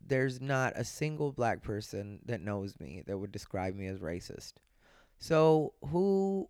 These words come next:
do you think is calling me racist? It's always white kids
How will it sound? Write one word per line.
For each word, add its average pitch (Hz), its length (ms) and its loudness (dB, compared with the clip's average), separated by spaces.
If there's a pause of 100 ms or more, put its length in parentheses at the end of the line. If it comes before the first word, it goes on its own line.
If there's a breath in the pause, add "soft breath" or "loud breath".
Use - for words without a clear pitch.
(160)
do 131 100 -6
you 135 80 0
think 107 360 -2
is - 140 -6
calling 101 320 -4
me 101 80 -6
racist? 78 600 -10
It's - 160 -8 (100)
always 143 760 0 (280)
white 120 320 0
kids 135 320 -2